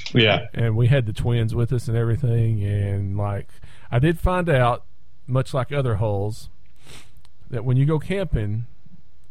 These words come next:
Speaker 2: the best way to get a hole to relax is to take a fan and put it on their junk, and they just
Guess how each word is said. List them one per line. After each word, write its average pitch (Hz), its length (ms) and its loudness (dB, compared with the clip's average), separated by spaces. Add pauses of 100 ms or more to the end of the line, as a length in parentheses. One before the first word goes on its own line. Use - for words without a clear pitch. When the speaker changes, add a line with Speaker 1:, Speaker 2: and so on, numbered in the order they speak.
(160)
Speaker 2:
the - 160 -4
best 135 300 0
way 151 160 2
to 135 140 -4
get 127 140 0
a 117 100 2
hole 139 320 2
to 131 160 -2
relax 117 840 -2 (460)
is - 140 -6
to 143 80 -8
take 139 200 -2
a 101 60 -2
fan 113 640 -2 (520)
and 117 140 -2
put 131 160 0
it 117 80 -2
on 117 120 2
their 101 120 0
junk, 107 520 0 (760)
and 110 160 -2
they 113 120 0
just 110 300 -2